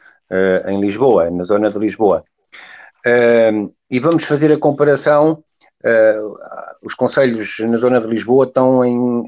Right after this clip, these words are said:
em, em estado de calamidade. E, e justifica-se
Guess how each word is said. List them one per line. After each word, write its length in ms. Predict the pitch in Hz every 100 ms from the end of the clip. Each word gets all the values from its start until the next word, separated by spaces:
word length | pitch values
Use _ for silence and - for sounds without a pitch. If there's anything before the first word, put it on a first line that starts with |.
| 113
em, 280 | 113 110 101
em 100 | 120
estado 460 | - 127 120 120
de 140 | 117 127
calamidade. 720 | 143 135 143 156 131 117 - _ _ _ _ _ -
E, 240 | 101 127
e 20 |
justifica-se 1120 | 113 135 - - - 160 165 170 - - 220